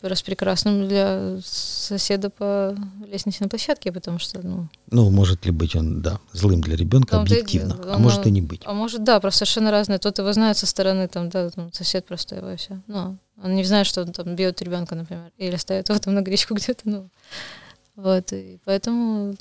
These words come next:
Speaker 1: конечно. Но мы говорим об образе. Вот, а человек, м, берём дядю Колю и ребёнка. Дядя Коля умирает, а ребёнок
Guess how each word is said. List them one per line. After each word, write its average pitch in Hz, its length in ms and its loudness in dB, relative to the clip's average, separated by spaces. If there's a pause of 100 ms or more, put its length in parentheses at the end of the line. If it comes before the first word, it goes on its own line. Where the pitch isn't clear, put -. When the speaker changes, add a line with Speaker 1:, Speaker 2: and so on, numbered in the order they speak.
Speaker 1:
конечно. 214 420 0
Но 226 240 6
мы 233 220 6
говорим 254 340 6
об 226 120 6
образе. 170 500 0
Вот, 185 260 -4
а 185 80 0
человек, 254 280 -2
м, 202 280 0
берём 208 320 0
дядю 185 220 0
Колю 269 260 4
и 226 60 6
ребёнка. 170 420 -2 (300)
Дядя 180 180 -6
Коля 214 240 0
умирает, 214 400 2
а 175 40 -2
ребёнок 247 440 0